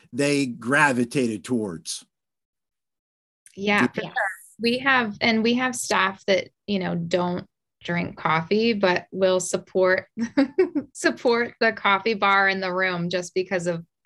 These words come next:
Speaker 2: you know, what it represents. And, um, I, I think the other day we had professional development in our school, and it was, um,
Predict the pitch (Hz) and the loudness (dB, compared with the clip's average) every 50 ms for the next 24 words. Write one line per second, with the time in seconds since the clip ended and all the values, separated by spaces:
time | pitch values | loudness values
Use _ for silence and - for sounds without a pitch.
0 | - - - - - _ _ - 214 208 190 185 180 180 175 170 175 170 175 180 | -20 -20 -20 -20 -20 _ _ -2 0 0 0 0 2 0 0 0 0 -2 -4 -2
1 | 175 - 180 170 165 160 160 160 160 165 165 - - 165 160 156 156 160 165 165 | -2 -2 -4 -2 -2 -4 -4 -4 -6 -8 -10 -8 -6 -4 -4 -2 -2 -2 -2 -2
2 | 165 - _ _ _ _ _ _ _ _ _ _ _ _ _ _ _ _ - 165 | -4 -6 _ _ _ _ _ _ _ _ _ _ _ _ _ _ _ _ -2 -2
3 | 160 190 196 202 - - _ _ - 208 - - - - - - - - 190 196 | -2 -2 -4 -4 -6 -10 _ _ 0 0 0 -2 -4 -12 -18 -6 -2 0 0 0
4 | 190 - _ - 262 254 240 269 262 240 220 220 220 208 190 180 180 175 175 175 | -2 -2 _ -2 -2 0 2 2 4 4 4 4 4 4 4 4 4 4 4 4
5 | 175 175 180 180 185 180 180 - 175 - - 180 175 - - 190 180 170 185 170 | 4 4 2 2 2 0 -2 -4 -6 -4 -4 -4 -2 -2 -2 -2 -2 0 0 0
6 | 165 165 165 170 - 175 170 180 175 185 175 170 165 165 - - - - 180 180 | 0 0 0 0 -2 -2 -2 -2 -2 -2 0 0 -2 -2 -4 -4 0 2 2 4
7 | 175 175 180 185 180 180 - - 180 180 170 165 - - - - - - - 180 | 4 4 2 2 0 -2 -2 -2 -2 -2 -2 -4 -8 -10 -12 -14 -12 -6 -4 -4
8 | 165 160 160 156 151 - - | -2 -2 -2 -4 -4 -6 -8